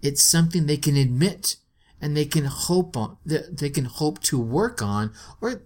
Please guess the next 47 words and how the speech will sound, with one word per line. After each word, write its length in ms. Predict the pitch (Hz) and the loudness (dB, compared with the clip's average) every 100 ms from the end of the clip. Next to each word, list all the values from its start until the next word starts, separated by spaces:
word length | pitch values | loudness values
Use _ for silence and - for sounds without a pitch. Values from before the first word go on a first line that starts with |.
| - | -4
or 260 | 214 294 - - 180 170 | -4 -4 -12 -10 -8 -4
at 220 | 226 196 | -4 0
worst 340 | 165 254 - | 0 2 2
case, 220 | 240 240 | 0 0
they're 80 | 196 | 0
like, 200 | 170 165 | 0 0
"You 60 | 175 | 0
know 120 | 190 | 2
what? 180 | 190 190 | 0 0
I've 160 | 175 185 | -4 -2
tried 280 | 151 180 | -2 -2
to 40 | 131 | -2
change 220 | 123 120 | -6 -6
it. 100 | 120 - | -10 -6
I 120 | 143 | -4
just 220 | 165 165 | -2 -2
can't 240 | 165 151 | -2 -4
d-, 200 | 135 151 - - | -4 -6 -6 -10
change 280 | - 165 165 | 0 4 4
that 180 | 175 160 | 2 -2
right 180 | 165 165 | -2 0
now, 240 | 160 185 | 2 2
or 120 | 160 | 2
I'm 100 | 147 | 0
just 140 | 156 175 | -2 -2
not 160 | 151 | -2
ready 200 | 139 190 | 0 0
for 220 | 190 120 104 | 0 -2 -4
it." 60 | - - | -6 -4
So 120 | - | 0
they 140 | 165 | 2
can 160 | 175 170 | 4 4
just 400 | 175 175 - - | 4 2 -2 -4
take 240 | 175 175 | -2 0
it 80 | 160 | 0
in, 380 | 156 165 101 - _ _ - | 0 0 -2 -6 _ _ -8
you 120 | 120 | -2
know, 140 | 151 165 | -2 -2
as 140 | 131 | -4
a 60 | 135 | -4
piece 340 | - 156 131 | -4 -2 0
of 100 | 135 | -2
advice. 520 | 135 120 139 107 - | -4 -4 -4 -4 -2
And 100 | 139 | -2
it 120 | 135 - - - | -2 -6 -20 -6
doesn't 280 | 156 165 170 | 0 2 4
affect 460 | 160 - 165 - | 2 2 -4 -4